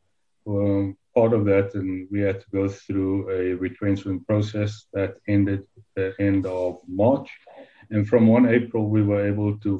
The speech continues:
fully implement our new target operating model. So we could, could see the, the impact of that as we implemented the new model last year in our last quarter already, uh, and into this year that the numbers were picking up. So we were ending off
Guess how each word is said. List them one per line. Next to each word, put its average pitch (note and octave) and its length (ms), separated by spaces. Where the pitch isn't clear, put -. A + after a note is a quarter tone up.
fully G#2+ 280
implement G2 760
our F#2 500
new G2 220
target F#2+ 340
operating F#2 460
model. F#2 360
So A2 100
we A2+ 180
could, B2 260
could B2+ 280
see F3+ 320
the, C#3+ 280
the A2 280
impact C3 420
of G2+ 120
that G2 220
as G#2 160
we G#2+ 160
implemented G#2+ 720
the G2 80
new G2 220
model G2 360
last G#2 380
year F#2+ 220
in F#2+ 100
our F#2+ 100
last F#2+ 400
quarter A#2+ 320
already, F2+ 560
uh, G2+ 80
and G#2 400
into A2 280
this G2 320
year F#2 220
that F#2 180
the F#2+ 80
numbers G2+ 320
were G2 180
picking G2 320
up. F2 180
So G#2+ 140
we A2+ 160
were A2 320
ending D3+ 300
off C3 220